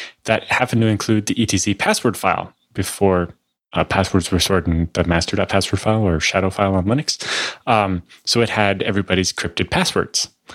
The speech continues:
uh, including old timers like Dennis Ritchie, Ken Thompson, Brian Kernighan, uh, Steve Bourne, and Bill Joy.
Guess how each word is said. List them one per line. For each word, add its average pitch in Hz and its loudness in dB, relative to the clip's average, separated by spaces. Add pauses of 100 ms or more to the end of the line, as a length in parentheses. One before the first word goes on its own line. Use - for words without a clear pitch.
(200)
uh, 92 2
including 107 0
old 104 0
timers 95 0
like 82 -2
Dennis 80 -2
Ritchie, 117 0 (240)
Ken 92 0
Thompson, 98 0 (160)
Brian 90 0
Kernighan, 95 0 (260)
uh, 82 2
Steve 131 -2
Bourne, 92 2
and 87 -2
Bill 82 0
Joy. 135 0